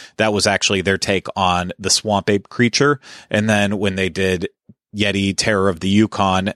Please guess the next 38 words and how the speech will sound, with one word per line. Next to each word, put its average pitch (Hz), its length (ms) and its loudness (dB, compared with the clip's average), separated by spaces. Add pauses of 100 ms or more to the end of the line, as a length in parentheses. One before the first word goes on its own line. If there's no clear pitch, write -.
that 101 160 0
was 90 180 0
actually 98 420 -2
supposed 92 400 -2
to - 60 -16
be, 95 100 -2
like, 82 220 -6
the - 60 -8
Sasquatch. 104 720 0 (240)
So 113 160 2
now 98 240 2
this 92 180 0
time 95 240 -4
around, 90 500 -4 (120)
they're 92 180 0
doing 92 300 -2
Bigfoot, 98 540 -2
but 95 240 0 (260)
every 104 220 0
single 92 260 -2
time 92 240 -4
they 87 100 -2
call 90 200 -2
it 69 100 -8
Yeti. 85 340 -4
So 92 340 0 (280)
if 104 100 -2
they're 113 120 2
gonna 135 180 2
have 127 160 0
a 117 60 2
house 120 360 -2 (140)
with 113 160 0
a 107 60 -2
big 104 280 -2
giant 107 360 -2
monster 92 580 0 (360)
that 95 240 0